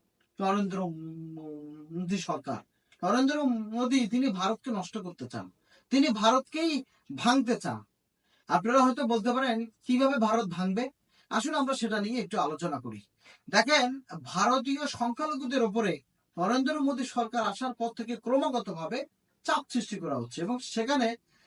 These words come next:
তিনি একের পর এক আইন করে, বিভিন্ন সিস্টেম করে তিনি, আহ, সেখানে ক্র্যাকডাউন করা হচ্ছে। গত কয়েকদিন আগে এই যে ঘটনাগুলো আপনাদেরকে, উম, দেখাবার চেষ্টা করি যে ভারতের, উম,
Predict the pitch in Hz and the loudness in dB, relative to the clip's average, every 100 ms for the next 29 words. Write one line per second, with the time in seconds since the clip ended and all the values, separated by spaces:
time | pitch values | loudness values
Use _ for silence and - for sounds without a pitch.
0 | _ - 285 277 240 254 _ _ - 233 | _ 2 6 6 4 -2 _ _ 2 4
1 | 294 262 262 247 240 240 208 220 233 190 | 4 4 4 6 6 6 2 4 4 2
2 | 226 220 233 - _ 180 233 269 254 - | 4 4 2 -6 _ 0 2 4 2 0
3 | 302 302 - 277 226 233 214 196 214 - | -2 -4 0 0 2 0 0 -2 -4 -6
4 | _ _ _ _ _ - 196 214 220 240 | _ _ _ _ _ -2 0 2 0 -2
5 | 226 _ _ 262 294 226 240 214 170 143 | -4 _ _ 2 4 4 2 2 0 -6
6 | 123 120 - - _ _ _ _ _ - | -8 -12 -16 -18 _ _ _ _ _ 0
7 | 185 240 240 240 254 302 269 247 240 214 | 2 2 6 6 6 2 2 2 0 0
8 | 202 185 202 220 240 226 208 208 208 220 | 2 2 0 -4 0 0 0 -6 -4 -2
9 | 196 - _ 165 170 170 180 190 208 226 | -4 -6 _ -18 -14 -14 -14 -10 -6 -4
10 | 208 202 190 214 202 190 - _ _ _ | -4 -6 -6 -4 -2 -4 -8 _ _ _
11 | _ 160 190 208 - _ - 208 - - | _ 0 2 2 -2 _ -4 0 -2 -2
12 | 135 156 226 233 247 233 - _ _ - | -4 2 2 4 2 2 -6 _ _ -12
13 | 175 | -12